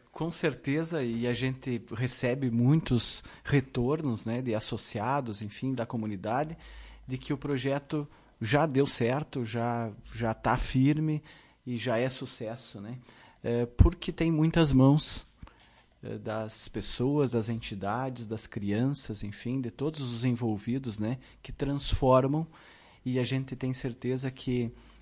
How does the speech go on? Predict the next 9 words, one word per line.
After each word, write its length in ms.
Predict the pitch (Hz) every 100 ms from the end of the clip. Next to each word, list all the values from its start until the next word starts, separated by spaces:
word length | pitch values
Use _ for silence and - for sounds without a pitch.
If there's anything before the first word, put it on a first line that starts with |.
| - 127 -
oportuniza 880 | 127 - 117 120 143 147 135 156 147 - - - - -
e 80 | 123
que 340 | - - 156
agrega 600 | 165 151 123 123 143 143
para 260 | 143 139 135
a 20 |
vida 280 | 131 127 131
das 200 | 123 131
crianças, 680 | - 127 98 101 - -